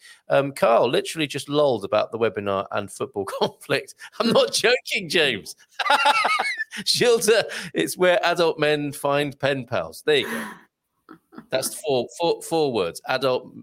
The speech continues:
men. Uh, uh, three words. Men find pen pals. How about that? Um, Gilda, how does someone without a lawyer change address on a Sef card?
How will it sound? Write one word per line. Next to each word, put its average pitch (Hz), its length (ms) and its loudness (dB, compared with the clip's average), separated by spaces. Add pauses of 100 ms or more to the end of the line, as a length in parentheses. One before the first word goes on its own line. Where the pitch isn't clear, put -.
men. 104 500 -4
Uh, 196 140 2 (100)
uh, 202 60 0
three 240 280 -2
words. 113 260 -2
Men 156 240 0
find 143 380 -4
pen 117 240 -4
pals. - 520 -12
How 107 60 -14
about - 200 -18
that? - 640 -14 (140)
Um, 123 300 -4
Gilda, 139 540 0
how 170 280 0
does 165 260 -4 (100)
someone 139 600 -2
without 127 300 2
a - 20 0
lawyer 120 300 0
change 117 400 -4
address 104 460 -6
on 104 100 -14
a 95 40 -10
Sef - 280 -10
card? - 200 -20